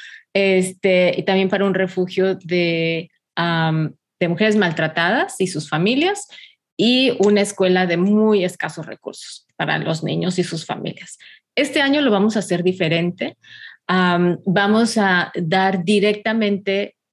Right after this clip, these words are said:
perdón, también le dimos a una organización y ahí hicimos entregas directas. Esa, esa experiencia fue sumamente satisfactoria y por eso este año vamos a hacerlo a través de los consulados sobre ruedas,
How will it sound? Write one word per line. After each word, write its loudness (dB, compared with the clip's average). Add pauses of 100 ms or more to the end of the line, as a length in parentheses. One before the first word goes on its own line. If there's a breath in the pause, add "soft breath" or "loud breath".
perdón, 2
también 2
le 2
dimos 0
a 0
una 0
organización -2
y 4
ahí 4
hicimos 0
entregas 0
directas. -6
Esa, 0
esa 2
experiencia 0
fue 0
sumamente 0
satisfactoria -2 (260 loud breath)
y 0
por 0
eso 0
este 0
año 0 (460 loud breath)
vamos 2
a 2
hacerlo 0
a -2
través 2
de 2
los 0
consulados 0
sobre 0
ruedas, -2